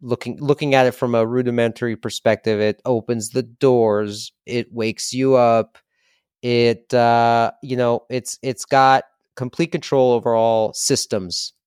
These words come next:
of this, uh, spacecraft. Um, it is sentient, though,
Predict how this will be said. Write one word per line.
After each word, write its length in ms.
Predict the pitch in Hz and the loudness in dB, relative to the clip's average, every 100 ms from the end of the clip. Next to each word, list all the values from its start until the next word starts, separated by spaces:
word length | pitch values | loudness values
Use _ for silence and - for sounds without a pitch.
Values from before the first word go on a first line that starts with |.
| _ _ _ - | _ _ _ -2
of 360 | 117 113 107 107 | 2 2 0 -2
this, 460 | 110 104 - - - _ | 0 0 -2 -4 -8 _
uh, 400 | 104 98 92 95 | -2 0 0 -2
spacecraft. 840 | 92 - 113 98 - 82 - - - _ _ _ _ _ _ - | -4 -2 0 0 -2 -6 -6 -14 -20 _ _ _ _ _ _ -4
Um, 600 | 120 117 113 110 110 110 _ _ _ _ _ _ _ | 0 2 2 0 -4 -6 _ _ _ _ _ _ _
it 240 | 139 135 - | 0 0 2
is 200 | 156 143 | 0 0
sentient, 760 | - - 247 247 117 90 - | 0 2 2 2 -4 -4 -6
though, 240 | 85 53 | -10 -10